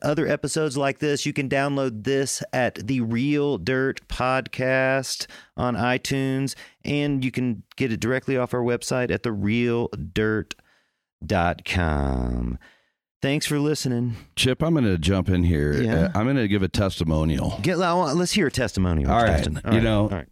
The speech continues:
Speaker 2: I just wanna say, because it came up in conversation when I was at the, uh, at the Grow today. I have been, I, and then, you know, Dank, our, our business has been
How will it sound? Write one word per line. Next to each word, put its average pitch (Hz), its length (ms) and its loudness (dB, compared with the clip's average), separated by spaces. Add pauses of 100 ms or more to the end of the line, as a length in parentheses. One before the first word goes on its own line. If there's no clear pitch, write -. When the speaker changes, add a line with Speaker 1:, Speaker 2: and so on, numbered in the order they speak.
Speaker 2:
I 113 100 2
just 143 220 0
wanna 92 180 2
say, 76 380 2
because 85 320 2
it - 100 -2
came 117 240 2
up 107 180 2
in 90 140 2
conversation 85 800 2
when 85 100 2
I 76 100 2
was 76 140 0
at 76 180 0
the, 73 200 2
uh, 69 260 0
at 76 100 -2
the 78 80 0
Grow 78 220 0
today. 67 340 -2 (580)
I 95 140 2
have 123 360 -2
been, 87 500 2
I, 85 440 0
and 80 220 2
then, 76 300 0
you 82 140 0
know, 71 160 0
Dank, 80 480 0
our, 73 240 0
our 76 140 0
business 73 420 0
has 69 160 -2
been 73 460 0